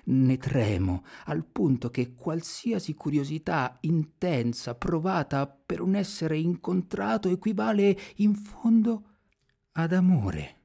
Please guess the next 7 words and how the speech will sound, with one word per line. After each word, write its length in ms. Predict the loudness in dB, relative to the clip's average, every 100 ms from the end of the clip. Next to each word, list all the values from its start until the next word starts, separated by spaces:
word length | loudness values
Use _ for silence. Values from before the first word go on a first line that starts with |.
| _ _ _ _ _ _ _ _ _ _ _ _ _ _ _
Ad 140 | 0 4
ogni 340 | 6 6 6
istante 640 | 4 -4 0 2 2 0
dell'incontro 1160 | -2 -2 -2 -2 -2 -4 -4 -4 -6 -8 -12 -14 _ _ _ _ _
io 220 | 0 2 2
scopro 600 | -4 0 0 0 -2 0
nell'altro 1080 | 0 2 0 0 0 -2 -6 -6 -6 -8